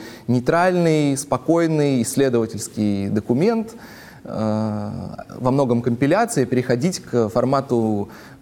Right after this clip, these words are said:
правовой позиции стороны в процессе, которая предполагает аргументацию, доказывание, убеждение, и она совершенно по-другому строится. Так что вот этот первый опыт, он был такой, э, метод проб и ошибок для меня, но он мне помог подготовиться к Джессопу, который начался уже для меня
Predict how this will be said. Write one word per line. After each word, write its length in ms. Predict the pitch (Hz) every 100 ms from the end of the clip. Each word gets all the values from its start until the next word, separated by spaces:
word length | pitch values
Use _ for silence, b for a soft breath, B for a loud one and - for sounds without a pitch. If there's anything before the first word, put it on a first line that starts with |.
| -
правовой 320 | 131 131 135
позиции 720 | 120 120 220 - 185 151 135 139 -
стороны 360 | - 120 123 120
в 60 |
процессе, 440 | 113 113 196 214 -
которая 260 | 107 117
предполагает 420 | 117 - 113 110 113
аргументацию, 800 | 101 104 110 185 202 - 135
доказывание, 680 | 107 104 165 165 143 131 110
убеждение, 800 | 101 101 98 151 170 147 127 110 B B -
и 80 | 120
она 100 | 120
совершенно 260 | 113 131
по-другому 400 | 117 117 117 110
строится. 500 | - - 76 67 - B B -
Так 100 | 139
что 140 | 165
вот 60 | 170
этот 140 | 175
первый 240 | 190 180 214
опыт, 220 | - -
он 140 | 160
был 160 | 147 147
такой, 520 | 147 135 139 117 101
э, 340 | 87 76 78 85
метод 320 | 120 131 120
проб 200 | 139 135
и 40 | 123
ошибок 380 | 127 233 175
для 120 | 120 120
меня, 360 | 117 98 95 B 202 123
но 440 | 127 131 131 127
он 160 | 143 175
мне 120 | 160
помог 280 | 135 143 -
подготовиться 540 | 123 120 151 147 127
к 220 | - -
Джессопу, 440 | 113 117 107 - -
который 340 | 104 123 123
начался 480 | 110 107 107 - 123
уже 320 | 101 101 117
для 200 | 104 107
меня 380 | 113 120 117